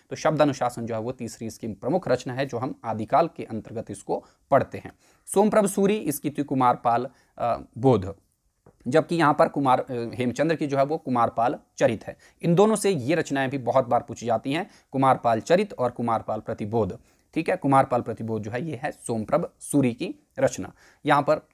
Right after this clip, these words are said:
थोड़ा सा कन्फ्यूजन रहता है इन दोनों रचनाओं में, तो इसको आप एक बार जरूर देख लीजिएगा। चलिए नेक्स्ट क्वेश्चन आता है, देखिए प्रश्न संख्या नौ है,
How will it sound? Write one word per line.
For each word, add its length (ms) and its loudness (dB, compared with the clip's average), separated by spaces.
थोड़ा 140 6
सा 120 0
कन्फ्यूजन 420 -4
रहता 200 0
है 60 0
इन 60 -2
दोनों 200 -4
रचनाओं 280 -2
में, 120 -6
तो 180 -18
इसको 240 -8
आप 200 -4
एक 140 -10
बार 180 -2
जरूर 260 0
देख 240 -10
लीजिएगा। 340 -12
चलिए 360 2
नेक्स्ट 260 0
क्वेश्चन 280 2
आता 200 4
है, 60 2
देखिए 240 -2
प्रश्न 260 -4
संख्या 500 0
नौ 340 2
है, 160 -4